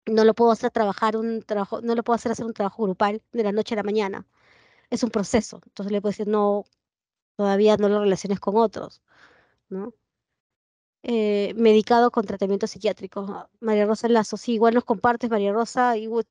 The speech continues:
estamos tomando nota, por favor, Silvita, María, este, Lambayeque, Chiclayo, Teo Chiclayo tiene casos, Junín tiene casos, y Seo Huancayo también tiene un caso diagnóstico con esquizofrenia,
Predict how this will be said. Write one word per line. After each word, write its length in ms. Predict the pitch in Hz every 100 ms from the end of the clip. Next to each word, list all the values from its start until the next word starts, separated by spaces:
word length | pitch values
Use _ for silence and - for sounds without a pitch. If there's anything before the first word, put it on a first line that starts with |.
| -
estamos 340 | 240 254 262
tomando 400 | 233 240 247 247
nota, 300 | 247 254 262
por 140 | - 233
favor, 240 | 240 240
Silvita, 400 | 247 240 247 254
María, 260 | 233 214 214
este, 400 | 202 208 - 214
Lambayeque, 600 | 220 208 214 269 277 277
Chiclayo, 540 | - 247 254 247 277
Teo 160 | - 233
Chiclayo 360 | - - 233 226
tiene 240 | 240 226
casos, 420 | 220 247 - 254 - _
Junín 320 | 214 226 233
tiene 240 | 226 220
casos, 440 | 233 226 240 240 _ _ - - - - _ _ _ _ _ _ _ -
y 540 | 277 277 277 277 - _ _ _ _ _ _ -
Seo 320 | - - 254
Huancayo 680 | 254 220 247 254 247 247 254
también 320 | - 214 220
tiene 180 | 208 220
un 80 | 220
caso 280 | 233 214 247
diagnóstico 540 | 208 202 190 233 220
con 160 | - 208
esquizofrenia, 760 | 185 - 202 185 208 190 185